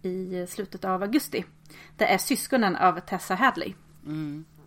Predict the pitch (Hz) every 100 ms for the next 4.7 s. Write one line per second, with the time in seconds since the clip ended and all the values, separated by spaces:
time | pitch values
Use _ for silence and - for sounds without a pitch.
0 | - 165 175 190 175 190 196 180 185 170
1 | 208 196 156 139 - 139 156 143 139 139
2 | 139 139 143 143 143 160 151 147 151 156
3 | 180 - - - 220 165 - - - -
4 | - - - - 220 254